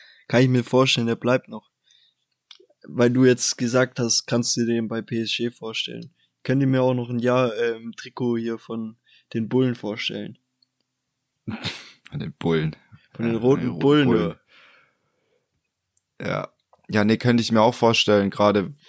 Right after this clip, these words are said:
Speaker 2: will Leipzig mit Sicherheit alles daran setzen, ihren besten Spieler noch eine,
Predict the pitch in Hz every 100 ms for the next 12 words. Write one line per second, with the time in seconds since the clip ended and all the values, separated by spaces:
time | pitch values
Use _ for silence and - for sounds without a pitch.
0 | _ _ - 98 101 92 90 - _ -
1 | 95 92 - 82 92 - 107 - 92 90
2 | 90 95 - 90 90 90 98 95 95 90
3 | 85 95 - 95 - 101 98 95 92 90
4 | 98